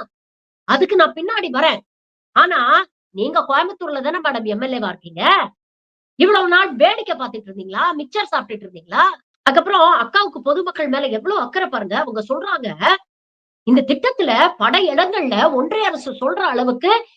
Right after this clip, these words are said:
நீள அகலமே பத்தாது. அப்ப எப்படி இவங்க மெட்ரோ கன்ஸ்ட்ரக்ட் பண்ணுவாங்க? சுத்தி இருக்கக்கூடிய மக்களுடைய வீடு, கடை இதெல்லாம் இடிச்சு தள்ளிட்டு நீங்க வந்து மெட்ரோ கன்ஸ்ட்ரக்ட் பண்ணுவீங்களா?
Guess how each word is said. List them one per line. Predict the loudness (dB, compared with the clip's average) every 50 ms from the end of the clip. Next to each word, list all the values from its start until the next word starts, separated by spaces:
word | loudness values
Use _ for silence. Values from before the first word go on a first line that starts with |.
| _ _
நீள | 2 4 6 6 6 6 4
அகலமே | 4 4 2 0 -4 -6 -4 -6 -6 -8
பத்தாது. | -8 -10 -14 -12 _ -4 -4 -4 -2 -2 0 2 2 2 2 0 -6 -14 _ _ _ _ _ _ _ _ _ _ _
அப்ப | 0 0 2 2
எப்படி | 2 2 4 4 4 4 4
இவங்க | 2 -2 -6 -6
மெட்ரோ | -6 -6 -4 -4 -4 -4
கன்ஸ்ட்ரக்ட் | -4 -6 -8 -8 -12 -12 -12 _ -10
பண்ணுவாங்க? | -8 -2 0 0 0 0 0 -2 -2 -2 -4 -4 -8 _ _ _ _ _ 0
சுத்தி | 0 0 2 4 2
இருக்கக்கூடிய | 2 2 0 -4 -6 -8 -6 -4 -2 0 0
மக்களுடைய | 2 0 0 -2 -2 -4 -2 0 2 2 2 2 0 -4 -8 _
வீடு, | -2 2 2 2 2 2 0 -4 -4
கடை | -4 -4 -2 -2 -2 -4 -4
இதெல்லாம் | -6 -6 -4 -2 -4 -4 -4 -2 -2
இடிச்சு | 0 -2 -2 -4 -6 -6
தள்ளிட்டு | -4 -2 -2 -2 -2 0 0 0 0 -2 _ _ _
நீங்க | -2 0 2 4
வந்து | 2 2 2 2
மெட்ரோ | 0 0 0 0 -2 -2
கன்ஸ்ட்ரக்ட் | -4 -6 -4 -6 -6 -4 -4 -2
பண்ணுவீங்களா? | -2 -2 -2 -4 -2 2 2 4